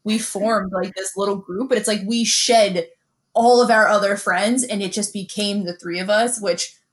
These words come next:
really it was because of junior year, we had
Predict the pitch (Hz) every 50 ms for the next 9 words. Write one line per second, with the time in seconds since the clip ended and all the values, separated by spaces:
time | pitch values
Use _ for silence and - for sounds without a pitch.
0 | _ _ _ _ 208 240 262 247 233 208 - 196 202 185 175 202 185 - 196 185
1 | 180 170 - - - _ _ - - - 175 175 175 175 170 160 175 - - -
2 | - 185 - - 220 254 294 277 240 220 185 185 175 170 175 175 185 185 185 185
3 | 180 185 175 175 175 175 175 170 180 175 175 175 175 170 170 170 185 185